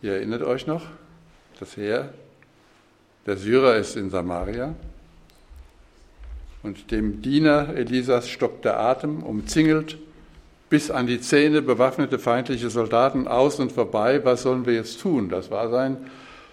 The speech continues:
sein Angstschrei. In diesem Augenblick wird ihm schlagartig bewusst,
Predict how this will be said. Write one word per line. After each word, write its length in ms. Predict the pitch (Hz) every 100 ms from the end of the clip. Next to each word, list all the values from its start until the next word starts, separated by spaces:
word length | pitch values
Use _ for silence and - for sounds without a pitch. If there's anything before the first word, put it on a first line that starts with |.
| - _ _ _ _ _
sein 140 | 135 143
Angstschrei. 800 | 156 190 - - - 117 107 98
In 80 |
diesem 260 | 95 139 139
Augenblick 680 | 139 143 160 147 156 165 131
wird 140 | 151
ihm 160 | 151 147
schlagartig 800 | - 127 156 - 160 147 147 -
bewusst, 640 | 123 110 160 190 - -